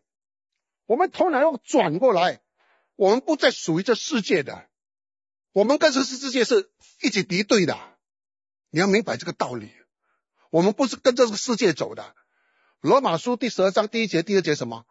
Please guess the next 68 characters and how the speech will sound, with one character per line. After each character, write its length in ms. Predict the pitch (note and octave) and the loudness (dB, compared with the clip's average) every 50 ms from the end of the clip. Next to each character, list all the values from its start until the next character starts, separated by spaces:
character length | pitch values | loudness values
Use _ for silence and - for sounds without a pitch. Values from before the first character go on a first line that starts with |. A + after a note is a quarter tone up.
| _ _ _ _ _ _ _ _ _ _ _ _ _ _ _ | _ _ _ _ _ _ _ _ _ _ _ _ _ _ _
弟 140 | - A#3+ | -2 0
兄 160 | A3+ - A#3+ G#3+ | 2 2 2 2
们， 120 | G#3 G#3 | 2 2
我 120 | A3 G#3 | 2 2
以 40 | E3 | 0
上 220 | D3+ - - A#3+ A3 | 0 -2 -2 -2 0
帝 80 | G#3+ | 0
的 60 | G3 | 0
慈 100 | - - | 0 2
悲 140 | F3+ F#3 F#3+ | 2 2 2
劝 120 | - - F3 | 2 0 0
你 20 | D#3+ | 0
们， 100 | D#3 D#3+ | 0 0
将 220 | - A3 G#3 A3 | 0 0 0 0
身 220 | G#3+ - A#3+ B3 G3+ | 0 0 0 -2 0
体 140 | F#3 D#3+ | -2 -6
献 260 | C#3+ - - B3+ B3 A#3 | -4 0 0 0 2 4
上， 240 | - D4 D#4+ D4 - _ _ _ _ _ _ _ | 4 4 4 2 0 _ _ _ _ _ _ _
当 200 | - G#3+ G#3+ G#3+ | 0 2 2 2
作 120 | G#3 A#3+ G3 | 2 2 0
活 180 | C#3+ D3+ D3 | 2 0 0
祭， 140 | D3 F#3+ E3+ | 0 0 -2
是 100 | - G3+ | -2 -2
圣 180 | F3 - G#3+ E3+ | -2 -2 -2 0
洁， 140 | D3 D#3+ D#3 | 0 -2 -4
是 80 | E3 | -4
上 160 | E3+ G#3+ F3+ | -4 -6 -6
帝 100 | E3+ F3 | -6 -6
所 120 | D#3 D3 D3+ | -8 -8 -8
喜 160 | - - B2+ | -10 -10 -8
悦 100 | B2+ C3 | -8 -8
的。 100 | B2 - - - - | -8 -8 -12 -10 -4
你 80 | - E3 | 0 2
们 140 | F3 A3+ A3+ | 2 4 4
如 140 | G#3+ A#3+ | 4 2
此 120 | A#3 - D3+ | 2 0 -2
侍 220 | - - B3+ A#3 | -4 -2 0 0
奉， 260 | G#3+ - C4 A3 F3 - - - | 4 4 4 2 2 -2 -10 -10
那 100 | - C3+ | -8 -4
是 140 | B2+ - F3 | -2 0 0
理 140 | D3 D#3+ E3+ | 0 0 0
所 160 | - C3 A#2+ | -2 -4 -4
当 120 | - C3+ | -4 -4
然。 120 | C3 B2+ - - - | -6 -6 -8 -10 0
这 120 | - D#4 D4 | 2 2 2
句 240 | - D#4+ C4 C4 | 4 2 2 2
话 180 | G#3+ C4+ C#4 A3+ | 4 4 2 2
肯 400 | - - - G3+ F3 D#3 D#3 E3 | 0 0 2 2 2 2 2 0
定 220 | - D4 C4+ A#3 | 2 4 6 6
了 80 | G3 F3 | 6 4
你 240 | D#3 D#3 C#3 B2 - - - _ | 4 2 0 -2 -4 -10 -20 _
属 320 | - - - E4 C#4 G#3+ | -14 -2 2 4 6 6
于 60 | G#3+ G3+ | 4 2
主 200 | - D3+ C3 A#2+ | 0 -2 0 2
的 120 | C#3 C3+ | 2 0
那 100 | C3+ D#3 | 0 0
个 80 | D#3+ D3+ | -4 -4
身 320 | - - - E3+ E3+ E3+ | -4 -2 0 0 0 -2
份。 360 | - - F3+ C3+ A2 A2 A2+ _ _ _ _ _ _ _ _ _ _ _ _ _ _ _ _ _ _ _ _ _ _ _ _ _ _ _ | -4 -4 -6 -6 -8 -12 -18 _ _ _ _ _ _ _ _ _ _ _ _ _ _ _ _ _ _ _ _ _ _ _ _ _ _ _
然 140 | - F3+ G3+ | 2 2 2
后 60 | A#3 | 4
第 160 | - C4+ B3 A3+ | 4 4 4 4
二 60 | G#3 | 4
节 260 | - F3 E3+ E3+ F3+ | 4 4 2 2 2
他 140 | D3 F#3 F#3+ | 2 0 0
说 120 | - A3 | 0 0
什 140 | F#3 D#3+ C3+ | -2 -2 -4
么？ 180 | B2 A#2+ - | -6 -8 -10